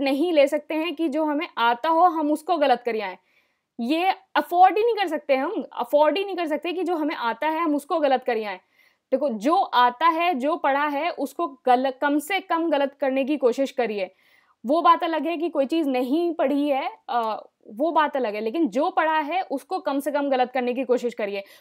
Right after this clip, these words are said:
वो तभी होगा, एंजाइटी लो रख-, लो रखोगे, कॉन्फिडेंस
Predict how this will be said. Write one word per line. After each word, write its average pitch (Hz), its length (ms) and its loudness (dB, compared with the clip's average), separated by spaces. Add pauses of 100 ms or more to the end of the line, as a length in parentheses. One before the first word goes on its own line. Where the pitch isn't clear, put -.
(120)
वो 285 160 4
तभी 320 340 2
होगा, 359 300 -2 (680)
एंजाइटी 262 520 4
लो 302 200 6
रख-, 302 360 0
लो 285 240 6
रखोगे, 302 520 4 (2500)
कॉन्फिडेंस 320 760 -2